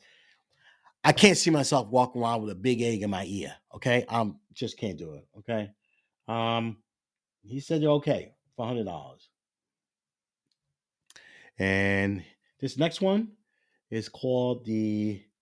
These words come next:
Jaybird Vista. Now, these are, like, on par with the, uh, the Jabbers that I have or anyone else has.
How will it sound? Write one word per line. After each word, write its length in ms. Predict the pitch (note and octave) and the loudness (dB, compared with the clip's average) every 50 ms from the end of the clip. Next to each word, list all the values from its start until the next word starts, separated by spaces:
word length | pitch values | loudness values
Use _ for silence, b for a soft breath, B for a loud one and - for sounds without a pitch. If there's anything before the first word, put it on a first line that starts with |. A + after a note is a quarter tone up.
| _ _ _ _ _ _ _ _ _ _ _ _ _ _ _ _ _ _ _ _ _ _ - | _ _ _ _ _ _ _ _ _ _ _ _ _ _ _ _ _ _ _ _ _ _ -6
Jaybird 460 | - C3+ C#3 C#3 B2+ C#3 C#3 B2 G2 | -2 0 0 2 4 2 2 2 0
Vista. 400 | A#2+ A#2+ A2+ - - G2 - - - _ _ _ _ _ _ _ _ _ _ _ _ _ | -2 -6 -6 -8 -10 -14 -14 -16 -20 _ _ _ _ _ _ _ _ _ _ _ _ _
Now, 220 | - G2+ G2+ G2 G2 | -8 -4 -2 -2 -2
these 480 | F#2 F#2+ C#3 F#3 A3+ B3+ C4+ C4+ A3+ | 0 2 4 6 8 10 8 8 8
are, 100 | A#3 G#3 | 6 6
like, 400 | F#3+ F3+ E3 E3 D#3+ D#3 D#3 - - - - | 6 6 6 6 4 4 0 -4 -12 -4 0
on 240 | D3 C#3+ C#3+ C#3+ | 2 4 4 2
par 380 | C#3 - - D3 C#3 C3+ C3 A#2+ | 0 -2 0 2 4 4 4 4
with 180 | A2 A2+ A2 G#2 | 2 -2 -4 -4
the, 280 | G#2+ G2+ F2+ - - | -6 -6 -8 -10 -10
uh, 340 | - F#2 F2 F2 E2+ E2 D#2 - b b b b b _ _ _ _ _ _ _ _ _ _ _ _ _ _ _ _ _ _ | -8 -8 -6 -6 -8 -8 -10 -14 b b b b b _ _ _ _ _ _ _ _ _ _ _ _ _ _ _ _ _ _
the 100 | - A#2+ | -10 -6
Jabbers 580 | G#2+ G#2+ A#2 G#2+ F#2+ E2 - - - - - - - _ - | -2 0 2 2 2 0 -2 -8 -14 -14 -16 -16 -20 _ -4
that 380 | A2 G#2 F#2+ F#2+ F#2 - - _ _ | -2 0 0 0 -2 -6 -10 _ _
I 140 | - G2+ F#2 | -10 -8 -8
have 300 | F#2 F2+ D#2 D2+ C#2 - - _ | -6 -6 -8 -8 -10 -14 -16 _
or 260 | - - F#2 F2+ F2 F2 F2 - | -8 -6 -4 -4 -4 -6 -8 -6
anyone 280 | G2+ G2+ F#2 F2+ F2+ | -4 -4 -4 -4 -4
else 160 | F2+ F2 D#2+ - | -6 -8 -8 -10
has. 400 | F2 D2 D2 D2 D2 - - | -10 -10 -12 -12 -14 -16 -18